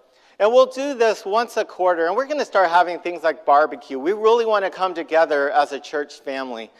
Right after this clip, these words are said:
It's important that we spend more time together.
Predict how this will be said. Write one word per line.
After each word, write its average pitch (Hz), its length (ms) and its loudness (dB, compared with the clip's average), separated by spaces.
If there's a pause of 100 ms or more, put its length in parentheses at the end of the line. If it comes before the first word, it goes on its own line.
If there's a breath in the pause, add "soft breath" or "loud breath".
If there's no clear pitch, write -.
(280 soft breath)
It's 190 160 -4
important 196 600 -2
that 170 180 6
we 147 320 -6 (240 loud breath)
spend 202 460 -4
more 180 240 2
time 165 440 -8
together. 123 540 -4